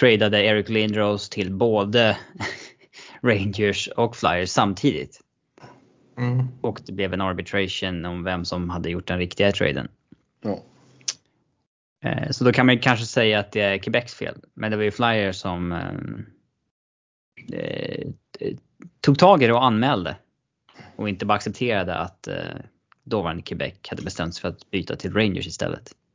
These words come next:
Speaker 3: Nej.
Speaker 1: Men det är väl
Speaker 2: Mm.
Speaker 1: bra att det finns ett tra-, trade call på den anledningen. Men det är ju väldigt
Speaker 3: Ja.
Speaker 1: konstigt att det verkar vara så analogt.
Speaker 3: Ja, som sagt, en telefon,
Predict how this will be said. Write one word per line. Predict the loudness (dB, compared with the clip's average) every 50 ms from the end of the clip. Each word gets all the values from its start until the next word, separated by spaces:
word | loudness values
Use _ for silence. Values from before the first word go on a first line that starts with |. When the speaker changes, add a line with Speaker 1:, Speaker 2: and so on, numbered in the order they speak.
| _ _ -20 _ _
Speaker 3:
Nej. | -16 -16 -16 _ _ _ _ _ _ _ _ _ _ _ _ _ _ _ _ _ _ _ _ _ _ _ _ _ _ _ -20 -6
Speaker 1:
Men | _ 0 6
det | 8
är | 8
väl | 8
Speaker 2:
Mm. | 10 8
Speaker 1:
bra | 8 6 6 4
att | 2
det | -2
finns | -4 -4 -4 -6 -6
ett | -8 -12
tra-, | -12 -14 -12 -10 -4
trade | -4 -2 -4 -4
call | -6 -4 -2 -2 -2 -2
på | -4 -4
den | -6 -4 -4 -4
anledningen. | -6 -4 -4 -4 -4 -4 -4 -6 -6 -6 -8 -8 -10 -6 -2
Men | 0
det | 2 4
är | 6
ju | 6 8
väldigt | 8 6 6 4 2
Speaker 3:
Ja. | 0
Speaker 1:
konstigt | 0 0 0 0 -2 -4 -4 -4
att | -4 -2
det | -2 -2 0
verkar | 0 -2 -2 -2
vara | -2 0 2 2 2 0 -2 -4 -4 -6 -10 -10 -10
så | -10 -6 -4 -2
analogt. | 0 2 2 2 2 0 -2 -4 -10 -20 -20 _ _ _ _ _ _ _ _ _ -14 -12 -12 -12 -16 _ _ _ _ _ _ _ _ _ -2
Speaker 3:
Ja, | 2 6 8 8 6 6
som | 4 -2 -6 -6
sagt, | -2 0 0 0 0 -4
en | -4 0 2 2 2 2 2 2
telefon, | 0 0 0 0 -2 -2 -2 0 2 4 4 4 2 2 0 -2